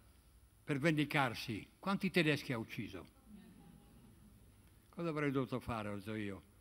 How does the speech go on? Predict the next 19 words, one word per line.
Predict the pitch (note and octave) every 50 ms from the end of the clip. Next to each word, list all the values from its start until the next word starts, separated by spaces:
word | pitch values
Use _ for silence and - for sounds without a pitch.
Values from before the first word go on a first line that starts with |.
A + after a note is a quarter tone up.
| - - - - - - -
Partire | - C#3+ - - D3+ C#3+ C#3 C3+ B2
da | C3
Nimice, | C3+ C#3 D3 D3+ C#3+ A2 C3
andare | B2+ C3+ C3+ C3 B2
sulla | A#2+ C3 B2 A2
statale, | - C3 A2+ - - C#3+ C#3 C#3 C#3 C3+ A#2+
guardare | A2+ B2 B2 A2+ B2 C3+ C3+ B2 B2
il | A#2
primo | G2 C#3 C#3 B2 A#2+
tedesco | A#2 C3 B2+ B2+ C3 B2+ - - B2
e | A2
sparargli? | - - - B2 C3+ D3 C3+ A#2 G2+ F2+ F2 D#2+ - - - -
No. | A2+ G2+ F2+ - - - - - - - - - - - - - - - - - - - - - - - - - - - - - -
Io, | D3 D#3+ D#3+ D#3 C#3+
quando | - D3+ D3 C#3+ D#3
ero | E3 D#3 C#3+
ancora | C3 - D#3 D#3 D3 C3
feletto | - D3 C#3 C#3+ D#3 D3+ C#3+ - C#3+ C3
Umberto, | A#2+ A#2 C3+ D3+ D3 C3+ C3+ - D#3 D3 C#3+ C#3 - -